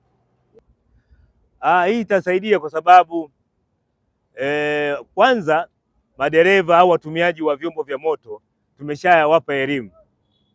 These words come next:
wanajua kwamba hizi ni ishara, wanajua, eh,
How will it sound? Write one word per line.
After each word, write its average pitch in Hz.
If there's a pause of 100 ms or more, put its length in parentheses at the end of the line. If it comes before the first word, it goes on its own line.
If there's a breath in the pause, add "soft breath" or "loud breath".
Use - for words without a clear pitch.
(200)
wanajua 175 (300)
kwamba 131
hizi 165
ni 156
ishara, 180
wanajua, 170 (600)
eh, 131